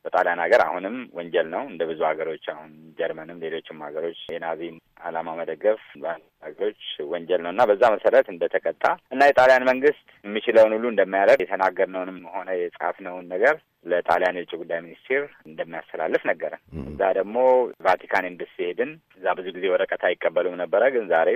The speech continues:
Speaker 1: ያንን የጻፍነውን ወረቀት ብሌን የምትባል እህታችን ወስዳ ለቫቲካን ኤምባሲ ተወካይ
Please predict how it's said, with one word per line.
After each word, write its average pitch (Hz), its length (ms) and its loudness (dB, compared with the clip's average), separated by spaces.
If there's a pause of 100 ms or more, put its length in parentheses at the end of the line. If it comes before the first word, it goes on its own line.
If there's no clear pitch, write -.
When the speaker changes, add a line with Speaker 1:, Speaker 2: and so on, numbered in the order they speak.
(120)
Speaker 1:
ያንን 87 300 -8
የጻፍነውን 85 500 -6
ወረቀት 82 400 -2
ብሌን 80 260 -12
የምትባል - 440 -16
እህታችን 85 520 -14
ወስዳ 76 220 -6 (120)
ለቫቲካን - 1040 -12
ኤምባሲ 80 340 -18
ተወካይ 113 480 0